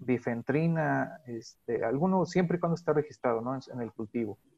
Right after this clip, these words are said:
Cualquier piretroide, incluso el mismo rimon podría tener un efecto en, en larvas, en larvas de,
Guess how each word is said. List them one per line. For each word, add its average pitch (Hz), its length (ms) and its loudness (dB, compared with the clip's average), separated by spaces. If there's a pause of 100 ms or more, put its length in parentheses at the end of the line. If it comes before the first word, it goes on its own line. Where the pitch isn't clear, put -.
(1600)
Cualquier 147 400 4
piretroide, 143 500 6
incluso 139 320 0
el 151 80 2
mismo 143 500 0
rimon 156 380 2
podría 127 260 -2
tener 131 220 -4
un 131 160 -2
efecto 120 460 -6
en, 120 120 -16 (580)
en 120 200 -4
larvas, 120 560 2 (460)
en 113 100 -8
larvas 120 400 -2
de, - 140 -10